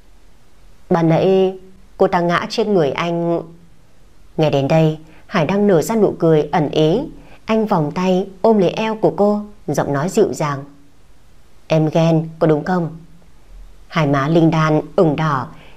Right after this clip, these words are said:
khi mà bị anh nắm thóp. Chưa gì anh đã bắt trọn cảm xúc của cô rồi.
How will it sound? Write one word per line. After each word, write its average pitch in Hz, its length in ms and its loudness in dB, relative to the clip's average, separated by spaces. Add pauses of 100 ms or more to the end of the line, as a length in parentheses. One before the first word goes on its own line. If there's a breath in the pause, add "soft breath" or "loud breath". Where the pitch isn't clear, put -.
khi 254 120 0
mà 214 140 0
bị 156 240 2
anh 180 240 2
nắm 156 200 0
thóp. 247 240 -2 (560 loud breath)
Chưa 240 200 4
gì 160 400 2 (100)
anh 165 160 0
đã 160 120 -2
bắt - 240 -2
trọn 156 300 -2
cảm 139 220 -4
xúc 277 240 0 (120)
của 165 160 0
cô 226 180 2
rồi. 147 300 0